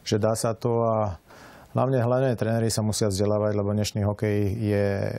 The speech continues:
niekde inde, jak pred pätnástimi, dvadsiatimi rokmi a, a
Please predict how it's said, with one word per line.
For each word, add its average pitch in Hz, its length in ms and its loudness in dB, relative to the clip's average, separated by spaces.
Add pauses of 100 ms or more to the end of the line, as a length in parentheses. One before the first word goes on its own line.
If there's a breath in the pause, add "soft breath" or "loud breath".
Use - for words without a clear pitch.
(380)
niekde 104 320 2 (120)
inde, 104 160 0
jak 101 240 0
pred 101 160 -4
pätnástimi, 104 560 -4
dvadsiatimi 101 480 -2
rokmi 104 360 -2
a, 101 240 -2 (640 loud breath)
a 101 80 -2